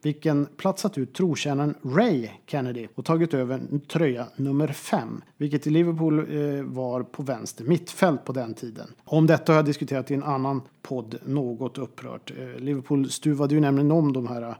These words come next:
numren ganska kraftigt. Det fanns heller ingen Steve Highway med i laget, eller ens en David Johnson som fick nöta bänk. Istället var det en ung walesare vid namn Ian Rush som iklädde tröja nummer nio.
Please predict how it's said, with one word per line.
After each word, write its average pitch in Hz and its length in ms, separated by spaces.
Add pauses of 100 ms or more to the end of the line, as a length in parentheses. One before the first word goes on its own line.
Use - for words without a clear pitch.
numren 127 380
ganska 131 240
kraftigt. - 880
Det 175 140
fanns 220 380
heller 175 360
ingen 147 220
Steve 165 360
Highway 151 500
med 135 400
i 131 140
laget, 117 420
eller 156 200
ens 156 300
en 147 340
David 151 400
Johnson 143 520
som 135 200
fick 131 260
nöta 135 360
bänk. 120 360
Istället 214 300
var 226 120
det 214 60
en - 60
ung 156 180
walesare 175 400
vid 165 180
namn 127 240
Ian 143 240
Rush 156 220
som 147 180
iklädde 127 560 (300)
tröja 120 460
nummer 120 520
nio. 135 340